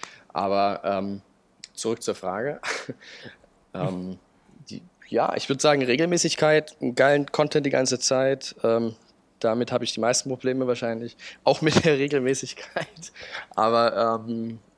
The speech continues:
das sind so die Dinge, die man da machen sollte. Und connecten, viel,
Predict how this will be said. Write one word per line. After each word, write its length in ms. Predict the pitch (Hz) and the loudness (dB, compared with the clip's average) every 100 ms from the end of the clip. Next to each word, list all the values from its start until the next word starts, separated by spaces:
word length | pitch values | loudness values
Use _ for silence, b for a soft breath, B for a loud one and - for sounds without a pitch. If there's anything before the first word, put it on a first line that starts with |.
| _ | _
das 160 | 127 - | 0 2
sind 100 | 165 | 2
so 160 | 147 151 | 2 0
die 140 | 139 | -2
Dinge, 320 | 131 147 143 | -2 0 0
die 240 | 135 - 135 | -4 -8 -8
man 440 | 131 127 127 127 | -6 -6 -6 -4
da 160 | - 120 | -2 -2
machen 260 | 131 - | -2 -6
sollte. 300 | 131 101 92 | -2 -2 -2
Und 160 | 101 113 | -2 -2
connecten, 640 | - 117 147 - 139 135 135 B B B B | -2 0 -2 -4 -4 -4 -6 B B B B
viel, 1300 | - - - - 127 131 131 131 92 58 57 117 - | -10 -4 -2 0 2 4 4 4 2 0 0 0 -2